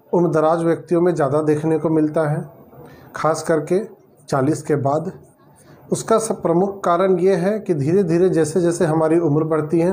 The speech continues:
हड्डियाँ कमज़ोर होने लगती हैं और उससे भी बढ़कर हड्डियों को जोड़ने वाले ligaments और मांसपेशियाँ कमज़ोर होने लगती हैं, जिसकी वजह से हमारे हड्डियों पर बोझ भी बढ़ जाता है।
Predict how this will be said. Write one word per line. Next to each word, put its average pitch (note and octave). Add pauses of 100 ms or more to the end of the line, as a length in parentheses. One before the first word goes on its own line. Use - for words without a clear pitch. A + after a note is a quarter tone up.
(140)
हड्डियाँ C3
कमज़ोर D3
होने D3+
लगती D#3+
हैं F3+ (560)
और D#3+
उससे A3
भी G#3+
बढ़कर F3+ (320)
हड्डियों F3+
को G3+
जोड़ने E3+
वाले F3+
ligaments D3 (120)
और E3
मांसपेशियाँ D3+
कमज़ोर B2+
होने A#2
लगती A2
हैं, G#2+ (540)
जिसकी E3+
वजह F#3
से G3
हमारे E3
हड्डियों D#3
पर F#3+
बोझ D#3+
भी F#3
बढ़ C3+
जाता A2+
है। G2